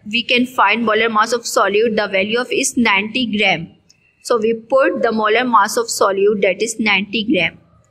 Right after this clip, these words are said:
Then multiply by thousand and divided by hundred. The volume of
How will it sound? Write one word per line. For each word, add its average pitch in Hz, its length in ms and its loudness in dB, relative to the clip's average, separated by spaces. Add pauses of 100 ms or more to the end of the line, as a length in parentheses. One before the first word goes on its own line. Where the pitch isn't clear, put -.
(680)
Then 240 180 2
multiply 254 460 0
by 262 220 -2
thousand 202 480 -2
and 208 200 -2
divided 208 460 -2
by 202 220 2
hundred. 196 760 -2
The 190 100 -4
volume 208 460 -2
of 233 240 4